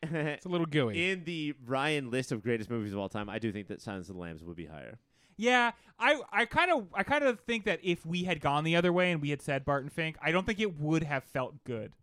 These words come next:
Speaker 3: I
Speaker 1: Right.
Speaker 3: think it would have
Speaker 1: I
Speaker 3: felt
Speaker 1: think
Speaker 3: like
Speaker 1: it would have been like Mike is talking about punk rock
Speaker 3: we
Speaker 1: against
Speaker 3: tried
Speaker 1: the
Speaker 3: to do the
Speaker 1: Oscars.
Speaker 3: punk
Speaker 1: Yeah.
Speaker 3: rock thing,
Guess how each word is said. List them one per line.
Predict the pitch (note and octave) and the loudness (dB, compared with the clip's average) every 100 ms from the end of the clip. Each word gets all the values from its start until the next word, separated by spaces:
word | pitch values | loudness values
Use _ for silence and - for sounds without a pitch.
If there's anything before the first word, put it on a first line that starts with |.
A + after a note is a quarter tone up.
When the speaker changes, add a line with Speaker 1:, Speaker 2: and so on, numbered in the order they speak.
| E3 | 4
Speaker 3:
I | |
Speaker 1:
Right. | F#3 | 6
Speaker 3:
think | A3 | 8
it | A3+ | 6
would | G3 G3 | 6 6
have | F#3 - | 4 4
Speaker 1:
I | F3 | 4
Speaker 3:
felt | F3 | 6
Speaker 1:
think | D3+ | 6
Speaker 3:
like | C#3+ | 4
Speaker 1:
it | D#3 | 4
would | F3 | 4
have | |
been | D#3 D3+ | 2 0
like | D3 C#3 B2+ | -2 -4 -2
Mike | B2+ B2+ | -4 -2
is | B2+ | -2
talking | D#3 B2 | -4 -2
about | G#2 G#2+ | -4 -4
punk | B2 G#2+ | -8 -6
rock | A2 G#2+ | -4 0
Speaker 3:
we | G3+ | 0
Speaker 1:
against | E3 | 0
Speaker 3:
tried | G#2+ G2+ A2 | 4 6 6
Speaker 1:
the | |
Speaker 3:
to | A2+ | 4
do | G#3+ - | 4 2
the | |
Speaker 1:
Oscars. | - | 2
Speaker 3:
punk | F#3+ F#3 | 0 2
Speaker 1:
Yeah. | D3 | 2
Speaker 3:
rock | E3+ - | 2 2
thing, | F3 C#3+ C3+ | -2 -4 -6